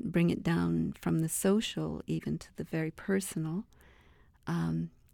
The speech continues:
and then sort of open it out a little bit, and then ends up with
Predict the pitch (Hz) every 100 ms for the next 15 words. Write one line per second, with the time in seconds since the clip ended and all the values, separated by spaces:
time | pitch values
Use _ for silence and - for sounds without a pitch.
0 | - 196 233 294 311 254 190 185 185 170
1 | 160 170 165 160 165 - - - - -
2 | 175 175 180 - 185 196 175 160 - 156
3 | -